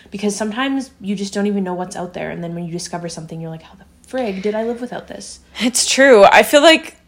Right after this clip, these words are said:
Speaker 1: And
Speaker 2: this
Speaker 1: apparently, Haley's not
Speaker 2: Well,
Speaker 1: very
Speaker 2: I have
Speaker 1: technologically savvy and has none.
Speaker 2: I have a couple of computer ones in my mind, but
Speaker 1: Okay.
Speaker 2: it's, to be honest, like, I feel like I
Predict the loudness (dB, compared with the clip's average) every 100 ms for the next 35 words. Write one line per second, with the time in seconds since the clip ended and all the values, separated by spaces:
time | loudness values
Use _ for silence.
0 | _ 2 2 4 4 6 4 4 4 2
1 | 2 6 8 10 8 6 4 6 6 4
2 | -2 -2 0 6 6 4 0 2 4 2
3 | 2 -2 -2 4 6 4 4 -2 -2 -2
4 | 0 0 -2 -4 0 0 0 -8 -6 -6
5 | -6 -6 -6 -4 -4 -4 -4 -4 0 2
6 | 2 -2 -2 2 4 6 4 2 0 0
7 | 4 4 4 0 2 0 -4 -10 0 2
8 | 2 2 2 2 0